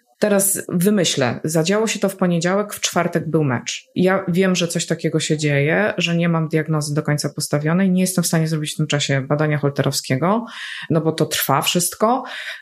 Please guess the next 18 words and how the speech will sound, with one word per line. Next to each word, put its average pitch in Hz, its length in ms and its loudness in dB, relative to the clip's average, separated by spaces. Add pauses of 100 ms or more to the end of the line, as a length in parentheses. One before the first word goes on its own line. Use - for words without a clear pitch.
(140)
Prosiłam 202 480 2
o - 40 0
konsultację 160 920 0
kardiologa 147 640 0
w - 100 -12
Centralnym 160 480 0
Ośrodku 156 320 -2
Medycyny 143 400 0
Sportowej, 143 420 0
a 165 60 2
ja 151 100 2
wtedy, 151 240 0
umówmy 156 360 2
się, 143 120 0
byłam 143 280 0
naprawdę 165 380 0
zielonym 131 460 0
doktorem 120 500 -2